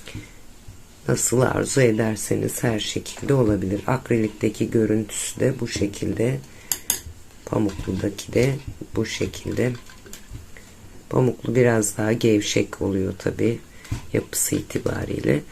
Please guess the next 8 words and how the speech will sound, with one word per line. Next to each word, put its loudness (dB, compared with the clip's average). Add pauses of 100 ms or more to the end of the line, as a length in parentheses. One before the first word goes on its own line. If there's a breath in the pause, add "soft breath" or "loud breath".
(720 loud breath)
Akrilik -2
de 8
bu -4
şekilde. -6 (1800)
Hoş, 2
değişik 8
ve, 4
e, 6